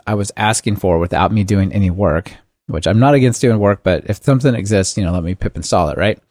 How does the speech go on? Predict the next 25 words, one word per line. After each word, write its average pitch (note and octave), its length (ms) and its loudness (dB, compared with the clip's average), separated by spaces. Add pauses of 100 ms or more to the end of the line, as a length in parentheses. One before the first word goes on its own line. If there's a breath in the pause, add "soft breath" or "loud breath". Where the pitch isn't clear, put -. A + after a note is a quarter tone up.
(480)
Is B2 160 4
this C3 160 4
thing D3+ 160 2
called B2+ 200 2
Light G#2 280 2
Table G#2 240 2
by E2+ 140 0
Paul G#2 260 0
McGuire. E2+ 480 -4 (720)
L-, G#2 120 2
sorry, G#2 240 2
not G2 160 2
Light F#2 140 0
Table, F#2 180 0
Little C3+ 260 6
Table. F2 320 -2 (260)
<laughs> - 1080 -6
Little C#3+ 240 4
Table. G2+ 300 -2 (760 loud breath)
And D#3+ 160 4
it D3 80 6
gives C#3 340 2
you C3+ 400 6 (400)
a A2+ 340 4 (100)
schemaless D#3 1040 2